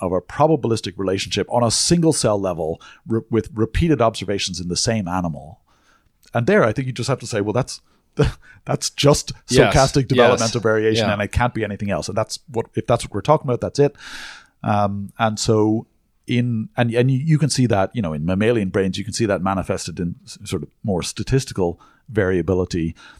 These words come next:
Speaker 1: But even there, you can get very di-, dichotomous outcomes. The, the, the reason why is because, uh, neural development,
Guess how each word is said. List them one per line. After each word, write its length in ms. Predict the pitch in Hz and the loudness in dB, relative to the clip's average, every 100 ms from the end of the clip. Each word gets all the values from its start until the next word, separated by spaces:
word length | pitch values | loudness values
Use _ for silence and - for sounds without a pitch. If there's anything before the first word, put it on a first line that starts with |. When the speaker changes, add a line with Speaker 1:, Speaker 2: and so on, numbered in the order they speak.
| _ _ _ - | _ _ _ -2
Speaker 1:
But 180 | 147 170 | 0 2
even 300 | 208 220 120 | 4 4 4
there, 420 | 139 180 82 82 | 4 4 0 -2
you 140 | 120 | -4
can 140 | - 120 | -2 0
get 200 | 113 - | 0 -2
very 440 | 131 - 131 160 127 | -12 2 4 4 2
di-, 200 | 113 107 | 2 2
dichotomous 640 | 123 107 120 113 104 95 | 0 0 2 0 0 -2
outcomes. 560 | 101 110 107 85 - _ _ _ _ _ _ _ _ _ _ _ _ _ _ _ _ _ | -2 0 -4 -4 -12 _ _ _ _ _ _ _ _ _ _ _ _ _ _ _ _ _
The, 140 | 123 147 | -4 -4
the, 180 | - 135 - | 0 -2 0
the 120 | 123 | 0
reason 300 | 127 190 143 | 2 4 4
why 260 | 113 123 127 | 6 6 4
is 160 | 95 - | 2 0
because, 460 | 104 - 113 104 _ _ - | -4 2 0 0 _ _ -8
uh, 240 | 107 95 82 | -4 -2 -2
neural 300 | 113 147 156 | 4 6 6
development, 600 | 104 90 76 73 76 - | 4 -4 -6 -8 -14 -14